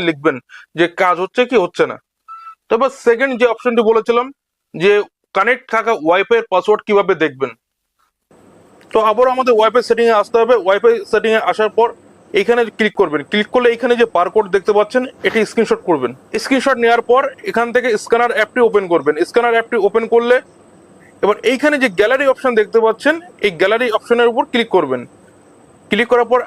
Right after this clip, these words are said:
আমরা যে স্ক্রিনশটটি নিয়েছিলাম, সেই স্ক্রিনশটটি সিলেক্ট করবেন। তো এখানে স্ক্রিনশটটি সিলেক্ট করলাম।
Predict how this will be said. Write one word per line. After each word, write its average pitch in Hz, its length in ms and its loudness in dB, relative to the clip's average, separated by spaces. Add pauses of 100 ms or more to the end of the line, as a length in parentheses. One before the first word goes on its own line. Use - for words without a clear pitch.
আমরা 220 160 0 (100)
যে 240 60 2 (140)
স্ক্রিনশটটি 233 480 -2
নিয়েছিলাম, 240 420 0
সেই 226 100 4 (160)
স্ক্রিনশটটি 226 520 -2 (260)
সিলেক্ট 254 280 0
করবেন। 143 240 -2 (420)
তো - 80 -20
এখানে 254 220 4
স্ক্রিনশটটি 254 340 -2 (100)
সিলেক্ট 233 260 2
করলাম। 208 200 0